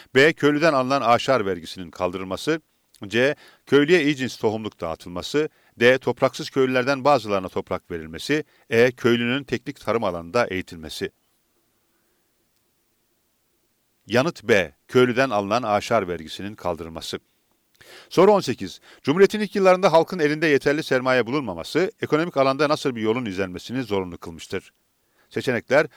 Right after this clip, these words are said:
A. Halka ekonomik yönden olabildiğince özgürlük sağlama.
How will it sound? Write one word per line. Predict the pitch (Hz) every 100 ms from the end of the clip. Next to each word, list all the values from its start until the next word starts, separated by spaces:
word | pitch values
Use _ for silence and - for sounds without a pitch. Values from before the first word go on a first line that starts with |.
| _
A. | 127 151
Halka | 139 135 -
ekonomik | 143 - 139 147 160 113
yönden | 110 110 104 110 147 -
olabildiğince | 110 117 113 123 139
özgürlük | 107 87 95 87
sağlama. | - 87 80 78 127